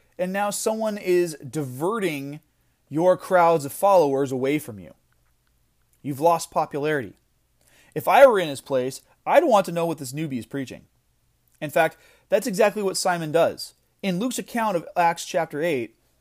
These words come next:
he says that Simon began following Philip everywhere and listening intently to what the apostle was saying to the people.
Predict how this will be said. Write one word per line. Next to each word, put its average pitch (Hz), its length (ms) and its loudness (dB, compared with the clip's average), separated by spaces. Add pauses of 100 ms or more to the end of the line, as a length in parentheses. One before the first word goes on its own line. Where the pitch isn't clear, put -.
(240)
he 202 160 -10
says 202 240 -2
that 170 120 -8
Simon 190 480 -4 (320)
began 165 560 -6
following 180 460 2
Philip 156 340 -2 (180)
everywhere 139 1500 0 (640)
and 151 200 -4
listening 196 400 -4
intently 160 600 -8
to 135 140 -10
what 131 300 -2
the 190 60 -10
apostle 143 440 -4
was 143 120 -10
saying 117 260 -10
to 113 80 -14
the 113 80 -14
people. 175 440 -12